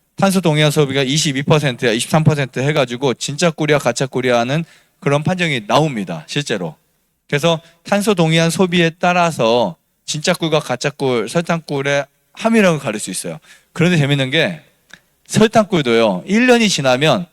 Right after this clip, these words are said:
또 다시 정상이 돼버리네요. 그러니까 이거 믿을 만한 게 없잖아요. 그래서 탄소 동의한 소비도 규격위원회에서 계속해서 낮춥니다. 왜냐면 꿀이 사라지고 벌이 사라지고 하니까,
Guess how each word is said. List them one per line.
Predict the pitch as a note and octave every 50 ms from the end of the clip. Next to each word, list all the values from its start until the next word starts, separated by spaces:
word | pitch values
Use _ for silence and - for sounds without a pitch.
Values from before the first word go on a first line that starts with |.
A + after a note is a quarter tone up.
| _ _ -
또 | - G#3
다시 | G3 E3 D3 C#3 -
정상이 | - C3 C3 C3+ D#3 C#3+ C3
돼버리네요. | A2+ A2 F#2+ G2+ F#2+ F#2 E2+ E2 D#2 - _ _ _ _ -
그러니까 | A2+ G#2 B2 G#2 F#2+ F2 _ _ _ _ _ _ _ -
이거 | A#2 A#2 A#2
믿을 | - C3 C#3+ E3+
만한 | D#3+ D3 C3 B2 A#2+
게 | G2+
없잖아요. | F2 E2 - A#2+ G2+ F#2 E2+ E2 E2 D#2+ D#2 - _ _ _ _ _ - -
그래서 | - C#3+ D#3 E3
탄소 | F#3+ G3+ G3 G#3
동의한 | F3+ E3+ E3 D#3 D#3 D3+
소비도 | - F#3 E3+ E3 D3+ F3 F3 C3+ F#2 D#2+ - _ _ _ _ _ _ _ _ _ _ _ _ _ _ _ _ _ _ _ _ -
규격위원회에서 | - - D3 D3 F#3 E3+ D3+ B2+ B2 B2+ C3 B2+ A#2+ A#2 A#2 B2+
계속해서 | A2+ - - C#3+ C#3 C#3+ C3 A#2 A2+ A#2 B2+ G#2+ - _ _ _ _ _ _
낮춥니다. | - C#3+ E3 - - A3+ G3 D#3+ A#2+ G2+ G2 - - - _ _ _ -
왜냐면 | D3+ E3+ F3 E3+
꿀이 | - - A#3+ A3 G#3+ F3+ D#3 - D#3+ -
사라지고 | - - F3+ E3+ E3 D3 D3 B2 A2 G2 F2+ F2 -
벌이 | - A#2+ B2 B2+
사라지고 | B2+ D3 D3 C3+ A#2+ A2+ A2+ B2
하니까, | B2 A#2 G#2+ - B2+ B2 A2+